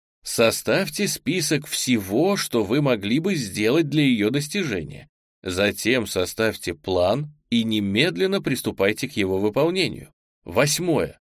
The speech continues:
Делайте что-то каждый день для достижения главной цели. Не отступайте до тех пор,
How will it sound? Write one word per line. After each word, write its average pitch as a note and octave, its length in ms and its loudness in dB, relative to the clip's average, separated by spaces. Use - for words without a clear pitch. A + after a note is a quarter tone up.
Делайте G#2 720 -2
что-то D#3 480 -4
каждый F#2+ 560 -2
день B2+ 340 0
для G#2+ 140 2
достижения G#2 760 0
главной F#2 480 0
цели. D3+ 460 -6
Не G#2 180 0
отступайте B2 880 2
до F#2+ 160 2
тех G2 360 -2
пор, B2+ 380 2